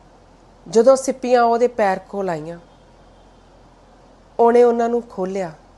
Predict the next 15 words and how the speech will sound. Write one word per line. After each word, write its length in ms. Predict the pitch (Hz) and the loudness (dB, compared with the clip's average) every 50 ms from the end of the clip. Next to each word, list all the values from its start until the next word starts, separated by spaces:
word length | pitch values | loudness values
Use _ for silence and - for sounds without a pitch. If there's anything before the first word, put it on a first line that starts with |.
| _ _ _ _ _ _ _ - | _ _ _ _ _ _ _ -4
ਤੇ 80 | 254 | -4
ਖੁਸ਼ 360 | 254 254 - 277 269 269 - 233 | -4 -4 -2 -4 -4 -4 -4 -8
ਹੋ 100 | 196 160 | -8 -8
ਗਿਆ 200 | 139 135 143 - - _ _ _ _ _ _ - _ _ _ _ _ _ _ _ _ _ _ - | -10 -16 -18 -18 -20 _ _ _ _ _ _ -20 _ _ _ _ _ _ _ _ _ _ _ 2
ਤੇ 160 | 254 254 240 | 4 4 4
ਰੇਤੇ 340 | 214 208 202 - - 254 240 | 4 2 -2 0 2 4 4
ਉੱਤੇ 280 | 240 240 240 - 233 214 | 4 2 0 -4 -4 -4
ਲਿਖ 260 | 202 180 - - 175 | -4 -6 -8 -8 -12
ਦਿੱਤਾ, 360 | 151 151 147 - - 147 143 - _ _ _ _ _ _ _ _ _ - _ _ _ _ _ _ _ _ - | -12 -12 -12 -12 -16 -16 -16 -18 _ _ _ _ _ _ _ _ _ -20 _ _ _ _ _ _ _ _ -18
"ਸਮੁੰਦਰ 500 | - - 240 233 233 233 240 220 233 220 | -10 -6 -2 0 0 0 0 0 -2 -2
ਦਾਨੀ 500 | 208 175 180 160 147 139 135 127 127 143 | -2 -6 -8 -8 -8 -10 -12 -14 -16 -18
ਹੈ।" 60 | - - _ _ _ _ _ _ _ _ _ _ _ _ _ _ _ _ _ _ _ _ _ _ _ _ _ _ _ _ _ _ _ _ _ _ _ _ _ _ _ _ _ _ _ _ _ _ _ _ _ _ _ _ _ _ _ - _ _ - | -20 -20 _ _ _ _ _ _ _ _ _ _ _ _ _ _ _ _ _ _ _ _ _ _ _ _ _ _ _ _ _ _ _ _ _ _ _ _ _ _ _ _ _ _ _ _ _ _ _ _ _ _ _ _ _ _ _ -20 _ _ -10
ਥੋੜ੍ਹੀ 320 | - - 233 240 247 277 | 0 4 4 4 4 4
ਦੇਰ 240 | 233 269 254 247 247 | 6 6 6 6 6
ਬਾਅਦ 380 | 214 220 233 226 226 226 226 | 4 2 2 2 2 -2 -4